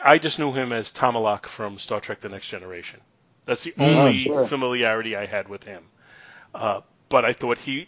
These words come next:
Speaker 1: another one, I just thought he, he brought it up to another level in this movie, uh, particularly with the, "Yeah, sure, I got, I got a, a, you know, prosthetic hand. I must have killed his wife." <laughs>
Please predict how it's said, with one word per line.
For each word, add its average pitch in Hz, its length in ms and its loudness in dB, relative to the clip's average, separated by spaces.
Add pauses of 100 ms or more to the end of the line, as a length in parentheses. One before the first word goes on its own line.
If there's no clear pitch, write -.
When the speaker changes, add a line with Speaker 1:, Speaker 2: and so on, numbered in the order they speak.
Speaker 1:
another 165 260 0
one, 101 180 -6
I 104 100 -10
just - 220 -12
thought 120 200 -2
he, 120 360 -10
he 127 180 -12
brought 123 340 -2
it 123 80 -2
up 117 140 0
to 127 120 -8
another 113 240 -6
level 123 400 -2
in 107 80 -12
this 107 200 -12
movie, 120 420 -8 (440)
uh, 107 220 -4
particularly 147 600 2
with 117 120 -2
the, - 140 0 (180)
"Yeah, 240 160 8
sure, 233 300 4
I 131 60 6
got, 156 240 8
I 202 140 2
got 185 120 4
a, 180 240 4 (480)
a, 165 140 2
you 175 120 -2
know, 170 80 2
prosthetic 196 420 6
hand. 233 220 8
I 139 40 10
must 156 180 6
have 202 80 -2
killed 220 160 8
his 214 100 4
wife." 254 500 8
<laughs> - 40 -20